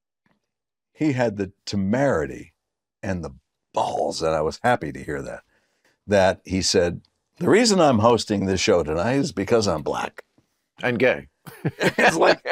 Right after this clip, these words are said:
Speaker 1: "Here it is."
Speaker 2: <laughs>
Speaker 1: Yeah. And that, and he
Speaker 2: Well,
Speaker 1: put it
Speaker 2: that's,
Speaker 1: out there.
Speaker 2: and that is, to get back to our thing about the actor versus the comedian.
Speaker 1: Yeah.
Speaker 2: That is why he's a good comedian.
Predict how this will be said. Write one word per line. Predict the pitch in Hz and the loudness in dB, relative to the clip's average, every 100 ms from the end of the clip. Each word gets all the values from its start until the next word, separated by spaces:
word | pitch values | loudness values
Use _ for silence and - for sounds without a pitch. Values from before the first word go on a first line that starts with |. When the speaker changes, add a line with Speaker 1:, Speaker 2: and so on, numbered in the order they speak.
| - | 2
Speaker 1:
"Here | 190 320 320 | 4 6 4
it | 494 415 165 | 4 2 -2
is." | - - - - - | -6 -6 -6 -6 -8
Speaker 2:
<laughs> | - - - | -8 -10 0
Speaker 1:
Yeah. | 180 - _ _ _ _ _ _ _ | 2 2 _ _ _ _ _ _ _
And | 107 101 101 | -4 -4 -2
that, | 104 - | -6 -6
and | 95 90 82 | -8 -8 -6
he | - | 0
Speaker 2:
Well, | 143 | 2
Speaker 1:
put | |
it | |
Speaker 2:
that's, | 151 190 - | 2 0 -4
Speaker 1:
out | - | -16
there. | - | -4
Speaker 2:
and | 123 127 | -2 2
that | 131 151 - _ _ _ _ _ | 2 2 -2 _ _ _ _ _
is, | 127 101 - - _ | -2 -2 -8 -16 _
to | - | -4
get | 101 123 123 | 0 0 2
back | 120 120 | 2 2
to | 113 | 0
our | 107 | 0
thing | 101 113 101 | 0 0 0
about | 92 90 85 | 2 2 2
the | 92 | 2
actor | 78 98 - 101 | 4 2 2 0
versus | 95 92 - 87 | 2 0 0 -2
the | 90 | -2
comedian. | - 85 82 71 53 - | -2 -2 -2 -4 -8 -8
Speaker 1:
Yeah. | 90 92 69 _ | -6 -6 -8 _
Speaker 2:
That | - 85 92 107 120 120 _ _ - | -6 -2 2 2 2 -2 _ _ 0
is | 107 90 - | 0 -2 0
why | 95 92 | 2 2
he's | 92 90 | 0 -4
a | 85 | -2
good | 92 82 | -2 0
comedian. | 98 104 107 113 110 110 | 0 2 2 0 -2 -6